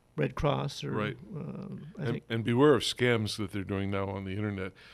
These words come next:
Speaker 2: There, people are just sending things in and saying, "Hey, we're this and we're that," and, and they're not legit.
Speaker 1: Yep. I think, uh, just to give a little kudos to Toro, they did their research, and they've come out recently and, and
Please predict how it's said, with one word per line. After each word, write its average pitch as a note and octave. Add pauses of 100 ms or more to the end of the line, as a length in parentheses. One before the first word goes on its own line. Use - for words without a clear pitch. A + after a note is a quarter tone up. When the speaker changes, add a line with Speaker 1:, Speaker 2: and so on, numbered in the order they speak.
(180)
Speaker 2:
There, G2
people G2
are G2
just F#2
sending G2+
things G2
in G#2
and F#2
saying, G#2
"Hey, A2+
we're G2+
this F#2+
and F#2+
we're F#2
that," F#2+
and, F2+ (260)
and G2
they're G2+
not G#2
legit. F#2 (240)
Speaker 1:
Yep. D3 (220)
I -
think, A3+
uh, D3+ (500)
just D3
to -
give D3
a -
little C#3+ (560)
kudos D#3+
to -
Toro, D#3 (320)
they D#3
did C#3+
their D3
research, D3
and D3
they've D3+
come -
out D3+
recently C#3+
and, C#3
and C#3